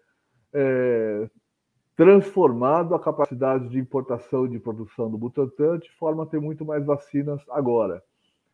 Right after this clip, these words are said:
Então, se tiv-, se isso tivesse acontecido, é,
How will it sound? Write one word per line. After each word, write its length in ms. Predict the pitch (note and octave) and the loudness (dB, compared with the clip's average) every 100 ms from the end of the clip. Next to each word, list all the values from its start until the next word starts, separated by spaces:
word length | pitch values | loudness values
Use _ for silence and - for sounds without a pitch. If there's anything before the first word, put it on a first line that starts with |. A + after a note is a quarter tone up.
| _ _ - | _ _ -18
Então, 580 | A#2 - C3 B2 A2 G2+ _ _ _ - | -10 0 0 2 -4 -8 _ _ _ -8
se 120 | C3+ | -8
tiv-, 360 | C3+ C#3+ A#2 - | -6 -8 -8 -16
se 320 | - E3 F#3 | -6 0 2
isso 380 | G3+ - D3+ B2+ | 2 0 -4 -4
tivesse 540 | - A#2 D#3+ D#3 D3+ | -4 4 4 4 -2
acontecido, 920 | - A#2+ G2+ G#2 - E3+ D#3+ G#2+ F2+ _ _ _ _ _ | -6 -8 -10 -12 -4 0 0 -2 -8 _ _ _ _ _
é, 640 | B2 B2+ A#2 A#2 A#2 G#2 E2 | -6 -4 -2 -4 -4 -6 -10